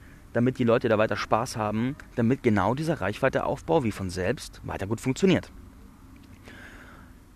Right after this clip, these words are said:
Wenn du also eine Community aufbaust,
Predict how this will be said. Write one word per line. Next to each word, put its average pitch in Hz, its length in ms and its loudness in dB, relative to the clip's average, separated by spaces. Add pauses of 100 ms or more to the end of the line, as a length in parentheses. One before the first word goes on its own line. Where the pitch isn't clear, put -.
Wenn 175 180 6
du 190 120 4
also 139 420 2
eine 117 300 2
Community 117 520 0
aufbaust, 98 640 -2